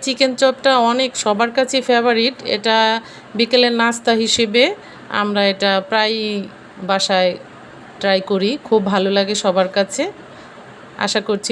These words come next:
তোমাদের কাছে অনেক ভালো লাগবে। অনেক মজাদার একটি রেসিপি, এত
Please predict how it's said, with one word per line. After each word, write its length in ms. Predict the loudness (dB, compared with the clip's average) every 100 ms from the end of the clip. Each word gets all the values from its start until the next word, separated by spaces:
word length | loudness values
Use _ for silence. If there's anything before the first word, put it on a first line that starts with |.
| -2
তোমাদের 320 | -2 -2 -2 -2
কাছে 180 | -2 -2 -2
অনেক 140 | -2 -2
ভালো 160 | 0 0 0
লাগবে। 300 | -2 0 -2 -2 -16 -20 -20 -20 -14 -4
অনেক 160 | -2 -2 0
মজাদার 420 | 2 2 2 2 0
একটি 140 | 0 2
রেসিপি, 420 | 2 0 -2 -2 -2 -6 -20 -20 -20 -20 -20 -20 -20 -20 -20 -20 -20 -20 -20 -18 -8 -6
এত 100 | -2